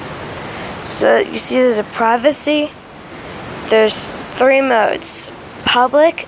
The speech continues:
anybody can watch it f-, for, and view. Wait, well, it just means anybody could watch it. Unlisted, anybody with the link can view.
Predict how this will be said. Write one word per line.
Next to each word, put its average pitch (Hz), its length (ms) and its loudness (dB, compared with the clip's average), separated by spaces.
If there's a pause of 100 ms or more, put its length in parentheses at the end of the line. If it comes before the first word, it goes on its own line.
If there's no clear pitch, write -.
anybody 277 440 4
can 262 200 -2
watch 233 220 0
it - 40 -6
f-, - 720 -16
for, - 400 4 (520)
and 226 380 2
view. 262 480 4 (880)
Wait, 254 260 2
well, 240 300 4
it 220 80 -6
just 233 160 -10
means 233 260 -4
anybody 208 340 -4
could 202 160 -6
watch 202 280 0
it. - 160 -2 (1120)
Unlisted, 254 500 0
anybody 277 460 4
with 254 160 0
the 262 80 2
link 247 340 0
can 226 300 0
view. 233 480 4